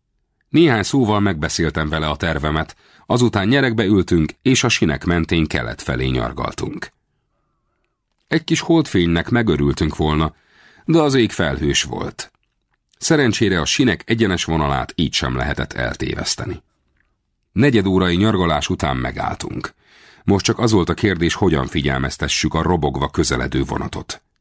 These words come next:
Tüzet akartam rakni, de Vinettu nem helyeselte. A mágia tüze ilyen síkterepen messzire világít,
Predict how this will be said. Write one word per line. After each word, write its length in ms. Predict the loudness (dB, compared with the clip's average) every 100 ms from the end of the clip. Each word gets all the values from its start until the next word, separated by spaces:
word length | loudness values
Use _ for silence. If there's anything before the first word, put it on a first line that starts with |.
| _ _ _
Tüzet 340 | 2 4 2
akartam 440 | 0 0 0 0 0
rakni, 380 | 0 2 0 0 _ _ _
de 140 | 0 4
Vinettu 380 | 4 2 2
nem 200 | 4 2
helyeselte. 800 | 0 -4 -4 -4 -4 -6 -10 -10 _ _ _ _ _ _ _ _ _ _ _ -6
A 120 | 0
mágia 380 | 2 2 2 0
tüze 300 | 2 0 2
ilyen 260 | 2 2
síkterepen 640 | 2 0 0 -2 -2 -2 0
messzire 440 | 0 -2 -2 -2
világít, 600 | 0 0 0 -4 -6 -8